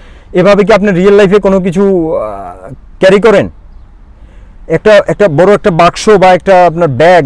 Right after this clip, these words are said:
বা একটা stone, এরকম কিছু আপনি করতে গেলে আপনার যে, উম, আহ, যে ধরনের movement করতে হবে, সেটা আর এই ডেডলিফটের movement কি একরকম?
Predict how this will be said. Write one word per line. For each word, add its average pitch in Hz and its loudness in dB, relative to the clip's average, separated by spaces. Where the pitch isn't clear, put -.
বা 165 2
একটা 170 0
stone, 190 -2
এরকম 196 -2
কিছু 214 -4
আপনি 165 -2
করতে 196 0
গেলে 220 2
আপনার 190 2
যে, 165 0
উম, 165 -10
আহ, 139 -6
যে 147 -2
ধরনের 202 0
movement 185 -2
করতে 202 -2
হবে, 190 0
সেটা 196 -2
আর 190 2
এই 190 0
ডেডলিফটের 180 -4
movement 170 -6
কি - -14
একরকম? 165 -4